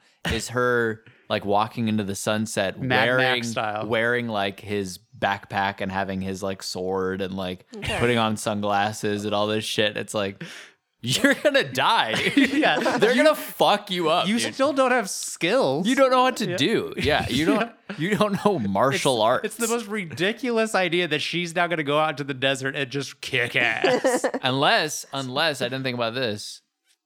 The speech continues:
Speaker 1: Christ has now chosen her.
Speaker 2: She feels the Christ. No, the mission is accomplished.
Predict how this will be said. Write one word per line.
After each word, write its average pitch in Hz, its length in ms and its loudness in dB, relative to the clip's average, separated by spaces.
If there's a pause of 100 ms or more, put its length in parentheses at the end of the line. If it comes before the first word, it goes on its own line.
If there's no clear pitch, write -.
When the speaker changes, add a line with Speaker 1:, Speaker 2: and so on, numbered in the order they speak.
(140)
Speaker 1:
Christ 117 400 0
has 104 120 -6
now 95 500 -2 (380)
chosen 104 400 0
her. 104 260 -2 (120)
Speaker 2:
She 127 220 -8
feels 113 340 -6
the 110 80 -8
Christ. 110 480 -8
No, 123 280 -2
the 113 220 -8
mission 131 300 -4
is 101 140 -6
accomplished. - 760 -6